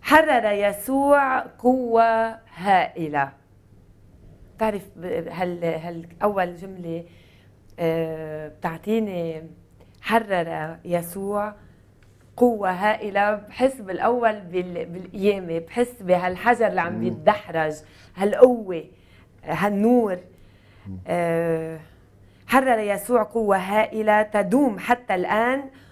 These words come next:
Speaker 1: وستدوم إلى منتهى الدهر". هذه القوة اسمها الحب.
Speaker 2: <laughs>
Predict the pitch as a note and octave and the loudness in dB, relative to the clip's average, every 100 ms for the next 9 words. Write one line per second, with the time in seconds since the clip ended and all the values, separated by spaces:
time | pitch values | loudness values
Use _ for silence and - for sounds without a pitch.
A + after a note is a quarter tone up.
0 | - G#3+ A3 G#3+ G#3 G#3 G#3 F#3+ C4+ D4+ | 2 6 6 4 0 4 2 2 0 2
1 | C4 - - A#3+ A#3 G3+ F#3+ G#3 A#3 D4 | 0 -4 -4 0 4 4 2 0 2 4
2 | C#4+ C4+ B3 A3 G#3+ F#3+ E3+ G#3 D#3+ D3 | 4 4 0 2 -4 -6 -2 -2 -2 -10
3 | - - - _ - - _ _ _ _ | -16 -20 -20 _ -20 -20 _ _ _ _
4 | _ _ A#3 C4 B3 G#3+ - B3+ A#3 G#3+ | _ _ 6 6 4 -4 -2 -2 2 2
5 | G#3 G#3 - _ _ - F#3+ E3+ F3 E3+ | 2 -2 -8 _ _ -20 -16 -16 -16 -16
6 | F#3 E3 - - - - _ _ _ - | -12 -12 -14 -20 -20 -20 _ _ _ -20
7 | _ _ _ _ _ _ _ _ - _ | _ _ _ _ _ _ _ _ -20 _
8 | _ - - | _ -14 -8